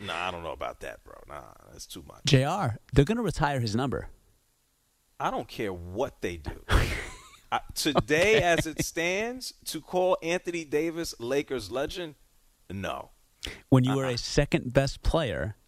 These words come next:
Speaker 2: on a Lakers title team, given that it's the Orlando bubble, I get all that. But he
Speaker 1: No,
Speaker 2: was clearly
Speaker 1: bro.
Speaker 2: the second best player on a Lakers
Speaker 1: Shep.
Speaker 2: title team. He's a Lakers legend, J R.
Speaker 1: Sh-, Shep,
Speaker 2: Yes?
Speaker 1: no, he is not.
Speaker 2: I'm not
Speaker 1: He
Speaker 2: saying
Speaker 1: is n-,
Speaker 2: they're not gonna put a
Speaker 1: he is
Speaker 2: statue.
Speaker 1: n-, let me, no, no, no, let me just say
Speaker 2: Yes.
Speaker 1: this.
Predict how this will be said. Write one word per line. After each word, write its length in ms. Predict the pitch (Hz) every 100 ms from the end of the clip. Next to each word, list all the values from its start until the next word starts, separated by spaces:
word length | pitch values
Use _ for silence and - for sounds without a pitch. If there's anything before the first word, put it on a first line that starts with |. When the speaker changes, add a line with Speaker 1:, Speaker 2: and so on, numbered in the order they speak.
| -
Speaker 2:
on 140 | 117
a 80 | 110
Lakers 400 | 110 117 139 127
title 320 | - 127 135
team, 360 | - 117 104 110 _ _ -
given 400 | 98 120 151 160 -
that 120 | 151
it's 100 | 143
the 80 | 165
Orlando 320 | 160 160 165
bubble, 300 | 143 131 139
I 80 | 131
get 220 | 127 135
all 100 | 107
that. 280 | 85 92 90
But 260 | 101 107 107
he 100 | 127
Speaker 1:
No, 60 | 127
Speaker 2:
was 120 | 123
clearly 400 | - 156 175 180
Speaker 1:
bro. 40 |
Speaker 2:
the 60 | 147
second 440 | - 165 156 156
best 200 | 143 135
player 280 | - 143 127
on 140 | 120
a 40 | 113
Lakers 380 | 113 127 135 120
Speaker 1:
Shep. 100 | 123
Speaker 2:
title 180 | 135 135
team. 200 | 190 185
He's 120 | 165
a 20 |
Lakers 300 | 180 190 190
legend, 320 | 190 196 156
J 120 | 98 82
R. 140 | 85
Speaker 1:
Sh-, 60 | -
Shep, 460 | - - 113 117 -
Speaker 2:
Yes? 260 | 117 135
Speaker 1:
no, 200 | 104 107
he 240 | 104 110 107
is 160 | 101
not. 300 | 87 78 - - _ _ _ _ _
Speaker 2:
I'm 180 | - 147
not 160 | 156 165
Speaker 1:
He 60 | 113
Speaker 2:
saying 160 | 147
Speaker 1:
is 60 | 104
n-, 180 | 101 110 - -
Speaker 2:
they're 160 | 120
not 200 | 127 131
gonna 160 | - 156
put 120 | -
a 40 | 165
Speaker 1:
he 60 | 202
is 200 | 165 147
Speaker 2:
statue. 160 | 156
Speaker 1:
n-, 80 | 120
let 100 | 170
me, 80 | 196
no, 160 | 190 185
no, 120 | 180
no, 100 | 170
let 100 | 160
me 80 | 175
just 240 | 165 -
say 120 | -
Speaker 2:
Yes. 200 | 143 98
Speaker 1:
this. 360 | - - - -